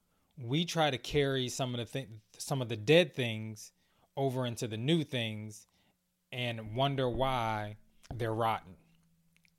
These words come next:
or wonder why spiritually, why you keep taking the same test over again, or why things, I wanna say feel like deja vu, but things just like, why are these certain things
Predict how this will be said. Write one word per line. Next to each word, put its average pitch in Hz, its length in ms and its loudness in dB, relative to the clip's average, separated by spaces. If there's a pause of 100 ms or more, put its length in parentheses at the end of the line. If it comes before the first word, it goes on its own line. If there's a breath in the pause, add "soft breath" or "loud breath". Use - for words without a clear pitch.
(360)
or 131 160 2
wonder 131 360 2
why 117 580 0 (280 soft breath)
spiritually, 120 800 2 (380 soft breath)
why 120 160 2
you 127 180 0
keep 123 280 -6
taking 117 240 0
the 113 80 -4
same 120 280 -2
test 117 360 -4
over 98 220 -6
again, 92 300 -12 (640 soft breath)
or 117 280 0
why 117 720 2 (720)
things, 143 800 -2 (760)
I 147 80 -2
wanna 151 140 0
say 135 160 2
feel 139 180 2
like 117 160 0
deja 117 320 0
vu, 113 140 -4
but 113 140 -6
things 156 240 -2
just 135 160 -6
like, 120 200 -2
why 127 220 0
are 170 120 4
these 151 200 -2
certain 139 260 0
things 123 300 -4